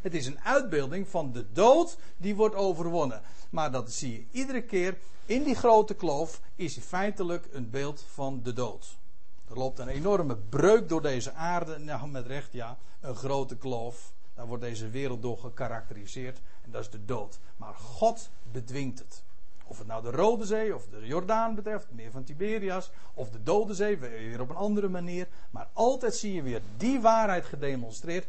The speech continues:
dat de dood wordt overwonnen. God bedwingt, dat wil zeggen, hij overwint de grote kloof. Oftewel, de dood.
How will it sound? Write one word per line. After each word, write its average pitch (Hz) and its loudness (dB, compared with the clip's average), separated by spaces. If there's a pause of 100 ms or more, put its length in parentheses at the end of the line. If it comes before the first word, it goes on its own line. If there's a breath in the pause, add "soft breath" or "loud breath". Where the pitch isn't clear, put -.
(120)
dat - 0
de 104 -2 (160)
dood 285 6 (220 loud breath)
wordt 165 0 (280 soft breath)
overwonnen. 123 0 (120)
God - 0
bedwingt, 139 -2
dat 131 -2
wil 117 -2
zeggen, 104 -4
hij 101 -4
overwint 190 2 (300 soft breath)
de 110 0
grote 131 0
kloof. 127 -2 (420 soft breath)
Oftewel, 104 -2 (360)
de 113 -4
dood. 113 -2